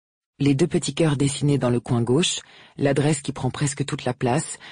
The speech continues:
tracée au feutre violet. Celui qui ne la quittait jamais, qu'elle avait toujours dans son sac, qu'elle rachetait encore et encore chaque fois que le précédent était vide. « Ce stylo,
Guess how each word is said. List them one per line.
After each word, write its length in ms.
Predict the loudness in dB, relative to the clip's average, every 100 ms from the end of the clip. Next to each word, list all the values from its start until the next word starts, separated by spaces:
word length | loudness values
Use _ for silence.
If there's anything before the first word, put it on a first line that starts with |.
| -16 -4
tracée 320 | -4 0 0
au 60 |
feutre 340 | 0 -4 -4 -4
violet. 440 | 0 2 0 -4 _ _ _ _ _ _ _ _ _ _
Celui 340 | -2 0 0 -2
qui 140 | -2
ne 100 | -2
la 100 | -2
quittait 280 | -6 -4 0
jamais, 380 | 0 0 -2 -4 _ _
qu'elle 140 | 0 0
avait 160 | 0
toujours 280 | -2 -2 0
dans 100 | -2
son 200 | -2 -4
sac, 340 | -2 -6 -8 -20 -20 -12
qu'elle 160 | -2 0
rachetait 340 | 2 0 2
encore 400 | 2 2 0 0
et 120 | 2 0
encore 340 | 0 -2 0
chaque 180 | -4 -2
fois 120 | -2
que 100 | 2
le 80 | 0
précédent 440 | 0 0 0 0
était 200 | 0 -2
vide. « 340 | -2 -4 -6 -10 _ _ _ _ _ _ _ _ _ _ _ _ _ _ _
Ce 140 | -4
stylo, 460 | -4 0 2 2